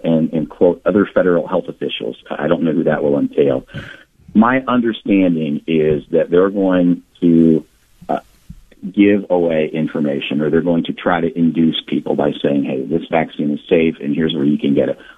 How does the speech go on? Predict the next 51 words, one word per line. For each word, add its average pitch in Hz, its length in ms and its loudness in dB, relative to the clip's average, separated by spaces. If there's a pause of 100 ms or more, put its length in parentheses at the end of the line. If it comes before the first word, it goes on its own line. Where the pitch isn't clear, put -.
(120)
Are 85 140 2
they 87 140 4
going 90 240 2
to 92 120 0
administer 87 480 0
the 82 80 -2
jab 80 360 0
door 78 160 0
to 73 80 -4
door? 80 400 2
I 78 100 0
don't 80 220 0
know. 73 340 0 (460)
Um, 80 420 2
at 80 160 -4
this 85 140 0 (100)
point, 80 200 2
it - 20 0
doesn't 78 320 0 (120)
seem 113 200 6
that 101 180 2
way. 95 320 2 (380)
Uh, 82 200 0
but, 120 140 2
you 156 80 2
know, 143 160 4
this 170 220 -2
is 214 180 0 (580)
part 120 220 0
of 110 100 2
an 98 80 2
effort 92 480 -2 (100)
to, 87 300 4 (260)
he 113 120 0
went 101 160 6
on 90 200 2
later 87 260 2
to 82 100 -2 (120)
say, 80 260 2
and 76 100 -4
his 80 80 -8
press 87 300 -2
secretary 76 920 -4
said, 76 220 0
to 80 60 -2
meet 87 340 4
people 82 480 -4
out 80 240 0
where 82 100 0
they 76 160 -2
are. 71 380 -2